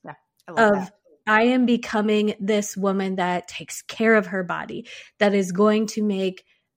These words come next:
Speaker 2: mindful, healthful changes in her nutrition and do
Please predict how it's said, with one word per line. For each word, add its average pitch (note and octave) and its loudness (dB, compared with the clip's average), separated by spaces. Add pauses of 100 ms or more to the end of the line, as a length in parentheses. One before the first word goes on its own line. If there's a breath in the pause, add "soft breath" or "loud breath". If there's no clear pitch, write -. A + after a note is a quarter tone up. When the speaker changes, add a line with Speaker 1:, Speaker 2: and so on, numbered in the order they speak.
(140)
Speaker 2:
mindful, A3 2
healthful G#3 0 (220 loud breath)
changes G3+ 0 (140)
in G#3 2
her G3+ -2
nutrition F#3+ -2 (380 loud breath)
and G3+ 0
do G#3 4